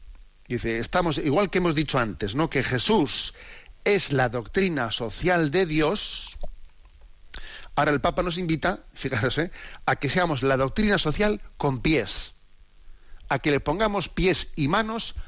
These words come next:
a la doctrina social de la Iglesia. Entonces, eh, dice aquí,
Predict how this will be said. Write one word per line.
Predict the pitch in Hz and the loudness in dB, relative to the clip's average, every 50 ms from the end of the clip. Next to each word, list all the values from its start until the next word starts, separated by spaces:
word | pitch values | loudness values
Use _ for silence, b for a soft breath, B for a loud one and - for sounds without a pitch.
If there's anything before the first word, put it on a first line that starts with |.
| B B - - | B B -6 0
a | - 147 | 2 2
la | 135 135 | 4 4
doctrina | 123 131 123 117 - 147 147 147 143 139 | 2 0 -2 -2 0 0 0 2 0 0
social | - 123 120 117 127 127 123 117 | -2 -2 -2 0 2 2 4 4
de | 120 | 4
la | 120 117 | 2 2
Iglesia. | 101 85 78 76 - - 85 - B B B B B B B B - | 0 -2 -6 -8 -8 -10 -10 -10 B B B B B B B B -14
Entonces, | - 98 127 120 104 - - - - - - | -12 -6 -4 -4 -4 -4 -6 -8 -8 -8 -6
eh, | - 117 113 113 117 - - - | -6 -4 -4 -4 -6 -8 -12 -8
dice | - 123 120 - 131 | -4 -2 0 2 2
aquí, | 120 113 - 151 170 180 180 165 | 2 2 2 2 2 4 2 2